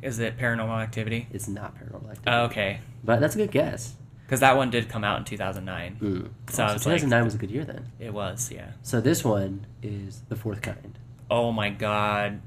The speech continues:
Speaker 2: And
Speaker 1: Oh, well, I can see why that freaks
Speaker 2: <laughs>
Speaker 1: Swayze out, because it freaks me out every time I watch it too.
Speaker 2: I
Speaker 1: That
Speaker 2: love
Speaker 1: movie is
Speaker 2: this
Speaker 1: terrifying.
Speaker 2: movie. It's so scary. It's so unsettling.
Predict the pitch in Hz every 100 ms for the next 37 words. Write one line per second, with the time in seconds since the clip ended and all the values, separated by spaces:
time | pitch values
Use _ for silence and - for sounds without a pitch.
0 | - 110 135 147 147 156 165 165 - 156
1 | 131 120 113 123 117 120 117 107 117 107
2 | 117 127 113 104 131 117 127 113 101 101
3 | 107 113 104 104 98 107 - 107 101 123
4 | 113 113 110 117 101 - - 120 117 113
5 | 107 104 98 104 110 113 - 143 135 127
6 | - 110 107 104 101 - 110 - - 131
7 | 127 110 - 107 101 101 98